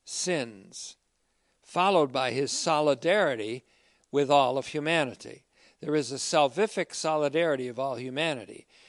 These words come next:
which is under attack by all the cancel culture of our time, which wants to chop us up and separate us into racial groups and ethnic groups and gender classes,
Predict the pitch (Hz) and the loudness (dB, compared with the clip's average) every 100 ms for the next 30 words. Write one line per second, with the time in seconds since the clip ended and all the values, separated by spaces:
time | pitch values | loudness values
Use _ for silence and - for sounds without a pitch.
0 | _ - 143 143 160 160 147 135 - 165 | _ -10 -6 -2 0 0 -2 -2 -2 -2
1 | 165 - 139 131 - 135 131 120 - 156 | -2 -6 -6 -4 -4 -2 -2 -2 -6 -6
2 | 156 127 - 120 110 135 131 107 117 - | -4 -10 -10 -10 -10 -12 -12 -10 -12 -10
3 | 131 110 113 110 131 117 110 120 - - | -10 -8 -12 -14 -8 -8 -10 -18 -18 -20
4 | - - _ - 170 156 143 - 151 - | -20 -20 _ -2 2 2 0 -2 -2 -4
5 | 123 - 160 139 143 127 120 117 135 120 | -10 -6 -4 -4 -4 -6 -6 -10 -12 -12
6 | - 120 117 143 - 143 123 143 131 - | -12 -8 -2 -2 0 -6 -6 -8 -8 -10
7 | 120 - 117 - 131 - 131 117 - - | -14 -6 -6 -6 -12 -10 -10 -10 -10 -12
8 | 113 110 120 113 113 - 113 104 98 117 | -12 -4 -4 -4 -6 -4 -6 -6 -8 -8
9 | 107 - | -10 -12